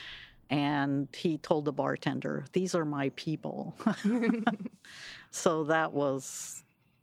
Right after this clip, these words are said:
one of the times. And, um, then the next one was, the next day was Thanksgiving Day. And, uh, his dad and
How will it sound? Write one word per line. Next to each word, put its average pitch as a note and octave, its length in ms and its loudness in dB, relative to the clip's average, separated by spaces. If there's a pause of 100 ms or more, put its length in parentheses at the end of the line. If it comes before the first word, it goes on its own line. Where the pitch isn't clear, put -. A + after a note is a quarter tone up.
(240)
one E3+ 260 4
of D3 180 -4
the C3 140 -4
times. B2+ 920 -2
And, C#3 500 -2 (120)
um, C3+ 320 0 (1200)
then D3+ 240 0
the D3 100 2
next D#3 480 -2
one C#3 460 0 (120)
was, C#3 280 -2
the D3+ 120 0
next D#3 360 -2
day C3+ 180 2
was B2+ 380 -2
Thanksgiving C#3 760 0
Day. - 480 -4 (840)
And, C#3 680 0
uh, A#2+ 360 2 (580)
his D3 300 -2
dad C#3+ 500 4
and C3 380 0